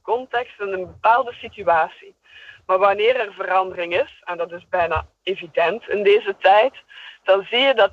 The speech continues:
teams beginnen, ja, te kraken, dat daar, eh, gedoe ontstaat.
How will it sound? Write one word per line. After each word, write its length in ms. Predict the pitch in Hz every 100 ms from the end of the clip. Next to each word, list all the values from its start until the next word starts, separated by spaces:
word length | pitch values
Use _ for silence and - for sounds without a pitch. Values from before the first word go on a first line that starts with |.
| -
teams 400 | 240 277 277 190
beginnen, 600 | 214 214 208 220 202 - _
ja, 220 | 208 180 -
te 100 | 269
kraken, 640 | - 190 196 214 - 170
dat 180 | 180 185
daar, 140 | 190 185
eh, 160 | 190 185 -
gedoe 420 | - 190 - 254
ontstaat. 560 | 233 208 - 170 165 160